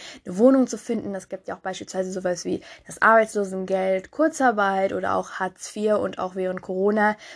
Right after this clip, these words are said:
Bei Corona könnt ihr generell immer sowas einbringen wie generell so die Konjunkturpakete oder einfach die Transferleistungen, weil,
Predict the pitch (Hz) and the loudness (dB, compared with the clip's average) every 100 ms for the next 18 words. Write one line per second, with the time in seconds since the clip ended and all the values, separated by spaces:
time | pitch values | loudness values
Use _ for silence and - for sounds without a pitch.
0 | - 196 190 202 208 226 220 220 214 196 | -6 -6 -4 0 2 2 2 -2 -4 -4
1 | 202 196 196 202 214 208 196 196 190 - | -4 -2 -2 -2 -4 -4 -2 -2 -2 -4
2 | 196 214 214 202 202 196 - 196 190 196 | -2 0 0 0 -2 -4 -6 -6 -6 -6
3 | - - _ - 202 196 196 202 190 190 | -10 -20 _ -4 -2 0 2 2 0 -8
4 | - 196 185 247 240 214 - 214 208 196 | -8 -6 -2 0 0 -2 -2 -2 -2 -4
5 | 185 185 - 185 180 185 - 190 - 196 | -2 -2 -2 -4 -8 -12 -12 -12 -2 0
6 | 196 180 - 190 185 180 180 | 2 0 -2 -10 -8 -4 -4